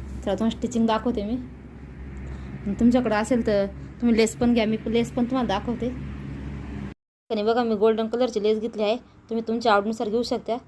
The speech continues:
आता हे दोन सर्कल आहेत ना, बघा, हा एक सुईची बाजू वरतीच ठेवायची आपल्याला.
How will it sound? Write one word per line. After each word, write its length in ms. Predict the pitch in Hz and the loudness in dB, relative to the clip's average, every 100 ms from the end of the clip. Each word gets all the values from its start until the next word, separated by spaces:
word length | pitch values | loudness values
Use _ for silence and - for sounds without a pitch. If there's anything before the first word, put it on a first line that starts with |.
| - - - - | -18 -20 -20 -14
आता 140 | 196 226 | -4 2
हे 80 | 220 | 4
दोन 200 | 220 220 | 4 2
सर्कल 300 | 226 - 240 | -2 0 4
आहेत 200 | 214 220 | 4 2
ना, 120 | 262 - - - _ | -4 -6 -16 -20 _
बघा, 160 | 214 220 | -4 -2
हा 160 | 214 | 2
एक 200 | 190 202 - - - - | 2 0 -6 -20 -20 -20
सुईची 320 | - 233 220 214 | -4 -2 2 4
बाजू 200 | 208 214 | 4 4
वरतीच 300 | 220 - - | 0 -2 0
ठेवायची 300 | 254 202 196 | 2 4 2
आपल्याला. 340 | 196 226 233 | 0 0 0